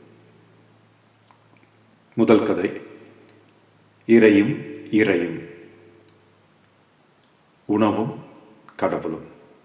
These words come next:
காற்றில் ஏறி விண்ணை சாடும் அந்த காகம் இப்போது மண்ணில் கிடந்தது. வரிசை வரிசையாய் இருந்த கடைகளில் ஓர்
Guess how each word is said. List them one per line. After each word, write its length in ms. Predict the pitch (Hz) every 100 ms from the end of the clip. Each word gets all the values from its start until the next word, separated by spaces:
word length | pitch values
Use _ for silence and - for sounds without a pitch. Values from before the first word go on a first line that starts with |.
| _ _ _ _ _ - - _ _ _ _ _ _ _ _ _ _ _ _ _ _ _ -
காற்றில் 540 | 113 156 156 - 135 98
ஏறி 300 | 101 123 127
விண்ணை 400 | 95 107 135 143 139
சாடும் 480 | - 98 113 113 95
அந்த 200 | 90 80
காகம் 460 | - 87 95 104 80 82 - - _ _ _ _ _ _ _ _ -
இப்போது 320 | 101 - 87
மண்ணில் 380 | 87 92 127 113
கிடந்தது. 420 | 95 82 80 - - - _ _ _ _ _ _ _ _ _ _ _
வரிசை 320 | - 120 143 143
வரிசையாய் 560 | 143 143 139 143 156
இருந்த 260 | 123 113 107
கடைகளில் 540 | 104 110 120 113 107 101
ஓர் 320 | 101 98 98